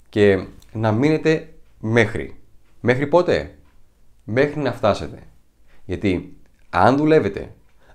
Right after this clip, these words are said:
αν ακολουθείτε ένα πετυχημένο πλάνο και αν συνεργάζεστε με την κατάλληλη εταιρεία και με την κατάλληλη ομάδα συνεργατών, τότε η επιτυχία είναι απλά θέμα χρόνου.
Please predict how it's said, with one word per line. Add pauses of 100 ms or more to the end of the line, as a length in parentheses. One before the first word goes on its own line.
αν
ακολουθείτε
ένα
πετυχημένο
πλάνο (640)
και
αν
συνεργάζεστε
με
την
κατάλληλη
εταιρεία (180)
και
με
την
κατάλληλη
ομάδα (120)
συνεργατών, (920)
τότε
η
επιτυχία
είναι
απλά
θέμα
χρόνου.